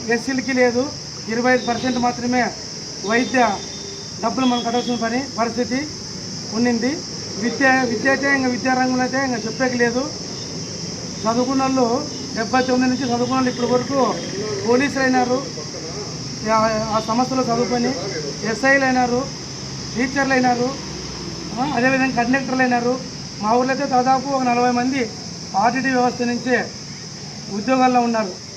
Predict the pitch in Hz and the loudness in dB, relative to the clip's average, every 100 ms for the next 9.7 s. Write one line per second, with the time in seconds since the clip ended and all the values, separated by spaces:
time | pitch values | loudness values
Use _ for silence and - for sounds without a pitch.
0 | 214 233 247 240 226 220 214 233 - - | -4 -2 2 2 2 -4 -2 -4 -6 -14
1 | - - - 220 254 254 294 254 185 - | -14 -14 0 2 4 2 2 0 -2 -8
2 | - - 233 - 269 262 269 240 262 208 | -12 -8 -8 -4 0 2 2 2 2 2
3 | 269 247 190 - - - 220 220 254 269 | 2 2 0 -4 -10 -8 -6 -2 0 0
4 | 269 240 233 262 269 247 262 254 254 262 | 0 2 2 2 0 0 0 0 0 -2
5 | 277 285 - - - - - - 214 240 | -2 -6 -10 -10 -12 -12 -12 -8 -2 4
6 | 254 240 233 220 214 208 233 247 233 220 | 4 4 4 2 0 0 0 2 2 2
7 | 208 185 - - - - - - 214 240 | -2 -4 -8 -10 -12 -12 -12 -6 -2 4
8 | 254 262 247 220 190 180 208 247 269 269 | 4 6 4 4 0 -4 2 4 4 2
9 | 269 254 262 254 254 254 269 | 0 0 0 0 -2 -2 -2